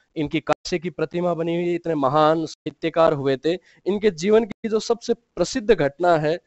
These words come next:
वो आपको ध्यान रखनी है। इनके जीवन की सबसे प्रसिद्ध घटना है <clears throat> दुर्सा आढा जो थे अकबर के दरबार में रहते थे, मैंने आपको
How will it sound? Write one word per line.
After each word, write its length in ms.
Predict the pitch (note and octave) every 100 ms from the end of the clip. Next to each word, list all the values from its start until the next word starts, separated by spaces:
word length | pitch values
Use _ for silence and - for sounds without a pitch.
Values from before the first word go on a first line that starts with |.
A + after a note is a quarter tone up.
| _ _
वो 120 | D#3+
आपको 300 | F#3 F3 -
ध्यान 280 | D3+ C#3 D#3+
रखनी 260 | D#3+ D#3+ D#3+
है। 120 | D#3 - _ _ _
इनके 260 | F#3 G#3+ A3+
जीवन 280 | F3 G#3 A3
की 100 | G#3+
सबसे 320 | - A3 A3+
प्रसिद्ध 340 | G#3+ F#3 G#3 F#3
घटना 360 | D3 - E3+
है 180 | C#3+ C3+ - _
<clears throat> 100 | G#3+ G3+ D#3 - - _ _ _ _ _ _ _ _ _ _ _ E3
दुर्सा 320 | A3+ A3 B3+
आढा 300 | G3+ F3+ F#3+
जो 160 | E3+ E3+
थे 200 | - E3 A3 _ _ _ _
अकबर 300 | F3 F3 G#3+
के 120 | G#3+
दरबार 380 | G3+ E3+ E3+ F#3
में 120 | G3 F#3
रहते 300 | D#3 C#3+ D#3
थे, 160 | E3 E3 _ C3
मैंने 260 | C#3 D3
आपको 680 | D#3+ D#3+ E3+ E3+ E3+ D#3 B2+